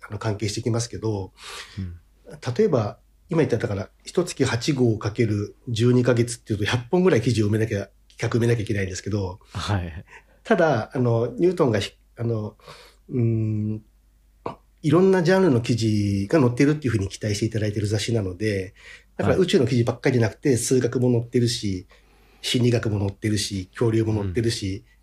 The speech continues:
Speaker 2: うん。
Speaker 1: あの、物理学も載ってるしみたいな。
Speaker 2: はい。
Speaker 1: なので、例えば宇宙の記事を埋めてこうってなった時に、百本全部埋めるわけにはいかないですよね。で、大体バランスから見たら、
Speaker 2: <laughs>
Speaker 1: どのくらいなのかな？十分の一かもうちょっとかもしれませんけど、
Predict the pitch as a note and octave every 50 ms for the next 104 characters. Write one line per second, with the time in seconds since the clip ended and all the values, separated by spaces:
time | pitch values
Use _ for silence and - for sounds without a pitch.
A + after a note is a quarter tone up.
0 | _ _ - C3 C#3+ D#3 B2+ A#2 G#2 G2+ F#2+ F#2+ F#2+ F2+ F#2 B2 B2 A#2+ A#2+ A2+
1 | A2+ A#2 A2 - F#2 F#2+ F#2+ F2+ - - G2 G2 - - F#2+ - - E2 E2 -
2 | - _ - - - - - - G2+ F#2+ E2+ D#2 D2+ D2 _ _ _ _ _ -
3 | - F#3 F#3 E3+ C#3+ C#3 - G3+ G#3+ G3+ D#3 F#3+ G#3+ G#3+ - B3+ G3 C#3+ A#2+ -
4 | D#3+ C3+ C3 B2+ A#2+ A#2+ A#2+ A#2+ C#3 C#3 D#3 D3+ E3 E3+ E3+ - G#2+ G#2 A2 G#2+
5 | - F#2+ G#2 G2 - F#2+ F2+ G#2 A2 G#2 F#2 F2+ F2 - _ _ _ _ _ _
6 | _ - - F3 F3+ - B2+ A#2+ A#2 B2+ D#3 C3+ G#2+ A2 A2+ A#2+ C3+ B2+ B2 C3+
7 | - D3+ C#3 A#2+ A2 G2+ G2 F#2+ - A2+ G#2 G2+ G2 F#2+ F#2 - - - F2+ E2+
8 | - A#2+ F#3 - _ _ _ _ _ _ - C#3 A#2+ E3 F3+ C#3+ G2+ F3 F3+ E3
9 | C#3 D#3 D3 D3+ C#3+ D3 - F3 D3+ C#3+ D3+ D3+ C#3+ D3 D3+ C#3 A#2 A2 G2+ -
10 | - - - - - - - G2 F#2+ G2 - G#2+ A#2+ C#3+ C3+ A2+ G2+ - G#2 G2+
11 | G2+ G2+ - A#2+ A#2 A2 A#2 A#2+ B2 B2 B2 A#2+ A#2+ - B2 B2 B2 A#2+ A#2+ A#2+
12 | - A2 A2+ A2+ A2+ - A#2+ A#2+ - G#2 - G#2 G2 G2 - G2 G2 G2 G2 -
13 | G#2 G2 F#2+ G2 F#2+ - G2+ F#2+ F#2 F#2+ -